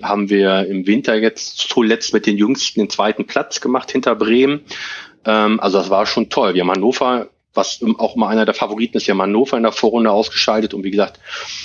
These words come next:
ähm, haben am Ende das Finale erreicht, dort knapp gegen Bremen verloren. Das war schon für die Region Osnabrück auf jeden Fall ein Highlight, ne?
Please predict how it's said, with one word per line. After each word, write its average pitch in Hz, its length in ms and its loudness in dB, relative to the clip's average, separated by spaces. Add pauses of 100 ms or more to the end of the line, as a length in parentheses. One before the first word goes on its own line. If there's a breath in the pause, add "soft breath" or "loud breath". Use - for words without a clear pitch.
(220 loud breath)
ähm, 92 240 0
haben 98 160 0
am 92 100 -2
Ende 101 140 0
das 95 140 -2
Finale 104 400 2
erreicht, 107 400 2
dort 98 120 -4
knapp - 240 -2
gegen 90 200 -4
Bremen 98 280 0
verloren. 107 440 2
Das 92 240 -2
war 98 160 4
schon 123 640 4
für 117 160 0
die 113 100 4
Region 117 500 2
Osnabrück 120 360 0
auf 113 100 4
jeden 117 100 2
Fall 113 120 0
ein 107 40 -6
Highlight, 95 480 -2
ne? 87 200 -14